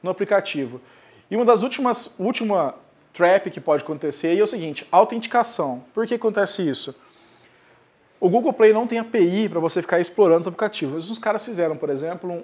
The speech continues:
um, um, um bot que entraram no Google Play e ficou baixando o código de vários apps pra analisar alguns apps. Foi um estudo de uma universidade dos Estados Unidos.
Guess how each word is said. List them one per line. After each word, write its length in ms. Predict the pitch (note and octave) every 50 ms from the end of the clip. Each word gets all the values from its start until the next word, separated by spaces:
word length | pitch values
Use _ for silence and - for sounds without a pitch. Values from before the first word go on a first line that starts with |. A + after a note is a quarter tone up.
| - F3
um, 40 |
um, 380 | E3+ F3 E3+ E3+ E3+ E3 D#3 D3 D#3
um 80 | F3 D#3
bot 420 | D#3+ D3 D3+ F3 G3+ - - -
que 80 | - F3+
entraram 240 | D#3 - F3+ F#3 F#3
no 60 | F#3+
Google 180 | F3+ E3+ E3+
Play 320 | E3 E3+ E3 D#3 D#3+ F3 F#3+
e 60 | F#3
ficou 200 | - - - G3
baixando 460 | F3+ E3+ F#3 G3 G3 - - G3 F#3+
o 40 | F#3
código 280 | - F3 E3+ E3+ D#3+ D#3
de 80 | E3
vários 320 | D3 D#3+ F3+ A3 B3+ E3 E3
apps 360 | D3+ D#3+ E3+ E3+ - F3 -
pra 160 | - - F3+
analisar 420 | F3 F3+ F3+ F#3+ G3 D3+ E3 D#3
alguns 340 | D3+ D#3 D3+ E3 F#3 E3+ D#3
apps. 300 | D3+ C3+ A#2+ - - -
Foi 80 | - D3+
um 40 | D#3
estudo 240 | - - F3+ E3
de 60 | E3 E3+
uma 80 | E3
universidade 320 | E3 E3 D#3 D#3+ D3 D#3+ D#3+
dos 80 | D#3+
Estados 240 | - E3 D#3+ D#3+ D#3
Unidos. 480 | F3+ E3+ D3 C3+ B2+ A#2+ B2 - -